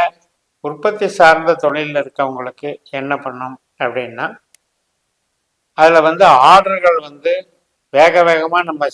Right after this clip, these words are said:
செஞ்சா கூட ஏதோ ஒரு வகையில கொஞ்சம் முட்டுக்கட்டைகள் போடும். அதாவது உற்பத்தி சார்ந்த தொழில்ல இருக்கவங்களுக்கு. இதே ப்ராஜெக்ட் சேல் பண்றவங்க, கன்சல்டிங் பிசினஸ் பண்றவங்க,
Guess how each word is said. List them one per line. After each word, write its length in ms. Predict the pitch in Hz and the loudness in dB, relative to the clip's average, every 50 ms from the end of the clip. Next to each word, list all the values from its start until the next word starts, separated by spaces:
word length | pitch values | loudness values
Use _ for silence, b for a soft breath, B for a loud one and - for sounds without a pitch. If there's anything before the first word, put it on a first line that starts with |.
| - | -10
செஞ்சா 300 | 143 139 147 147 160 156 151 135 | -14 -12 -6 -2 0 0 0 0
கூட 160 | 135 127 - 131 - - _ _ _ _ _ _ _ _ _ _ _ _ _ _ _ _ _ - | -2 -6 -6 -6 -10 -10 _ _ _ _ _ _ _ _ _ _ _ _ _ _ _ _ _ -4
ஏதோ 300 | 143 147 165 170 160 180 180 | 0 2 2 4 6 6 6
ஒரு 220 | 175 170 170 160 151 | 6 4 2 0 -2
வகையில 540 | 143 143 135 147 156 151 147 135 135 147 165 170 _ _ _ _ | -6 -6 -4 -4 -6 -6 -4 -2 -2 -2 -2 -2 _ _ _ _
கொஞ்சம் 400 | - 170 175 170 160 165 151 147 | -12 -10 -10 -6 -6 -6 -4 -4
முட்டுக்கட்டைகள் 720 | 143 143 147 185 165 - 170 151 - 151 131 139 139 123 _ | -8 -8 -8 -8 -6 -6 -6 -4 -4 -6 -6 -6 -10 -10 _
போடும். 280 | - 127 117 120 - _ _ _ | -8 -8 -8 -8 -14 _ _ _
அதாவது 400 | - 139 123 127 143 156 175 175 156 | -10 -6 0 2 2 2 2 0 -2
உற்பத்தி 480 | 131 135 139 - - 185 180 - 175 165 | -4 -6 -8 -4 -4 -4 -4 -4 -10 -10
சார்ந்த 600 | - - - 156 151 160 170 175 180 180 180 175 175 | -8 -2 2 2 4 4 4 2 2 0 0 0 0
தொழில்ல 380 | 151 143 147 151 147 143 143 139 | -2 -4 -4 -4 -6 -6 -8 -8
இருக்கவங்களுக்கு. 640 | 135 _ - 139 131 127 123 123 123 _ _ _ _ _ _ _ _ _ _ _ _ _ _ _ _ _ _ _ _ _ _ _ _ _ _ _ - | -8 _ -10 -10 -10 -10 -12 -18 -18 _ _ _ _ _ _ _ _ _ _ _ _ _ _ _ _ _ _ _ _ _ _ _ _ _ _ _ -14
இதே 220 | 135 127 156 185 180 | -4 2 4 4 4
ப்ராஜெக்ட் 720 | 180 - 151 143 160 180 175 175 185 180 _ - 170 165 - | 4 4 4 6 6 4 4 2 -2 -2 _ -4 -6 -4 0
சேல் 260 | 165 151 147 143 - | 0 0 0 0 -2
பண்றவங்க, 460 | 147 139 131 135 139 131 127 - 139 143 139 - | -4 -4 0 0 -2 -2 0 -2 -2 -2 -2 -4
கன்சல்டிங் 640 | 131 131 156 151 175 170 160 170 175 165 160 147 | -8 -8 -6 -2 -2 -2 -2 -2 -10 -10 -8 -10
பிசினஸ் 380 | 147 - - 143 135 - _ - | -12 -10 -10 -12 -12 -12 _ -10
பண்றவங்க, 500 | 139 131 123 131 131 127 127 127 120 | -10 -8 -4 -4 -4 -4 -6 -6 -6